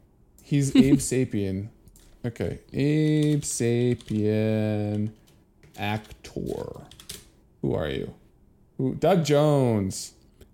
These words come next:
Speaker 2: Doug Jones.
Speaker 1: Yeah,
Speaker 2: I thought
Speaker 1: he's
Speaker 2: he was great.
Speaker 1: Yeah, he's always the weird characters. He's the fish man. He's the, he's the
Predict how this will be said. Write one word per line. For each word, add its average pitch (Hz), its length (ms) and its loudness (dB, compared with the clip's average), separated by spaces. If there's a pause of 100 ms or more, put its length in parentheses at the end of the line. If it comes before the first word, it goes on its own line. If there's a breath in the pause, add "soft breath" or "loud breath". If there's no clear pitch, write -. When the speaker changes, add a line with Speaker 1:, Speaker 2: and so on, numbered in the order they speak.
(120)
Speaker 2:
Doug 175 280 6
Jones. 117 520 2
Speaker 1:
Yeah, 180 240 2
Speaker 2:
I 269 60 2
thought 359 260 4
Speaker 1:
he's 269 120 4
Speaker 2:
he 240 140 2
was 214 360 0
great. 139 760 0 (580)
Speaker 1:
Yeah, 269 340 0 (100)
he's 214 300 0
always 208 340 4
the 135 100 4
weird 151 260 2
characters. 143 380 -2
He's 127 160 -2
the 98 100 -4
fish 175 300 0
man. 185 460 4 (220 soft breath)
He's 135 540 0
the, 110 480 2
he's 135 280 0
the 107 380 2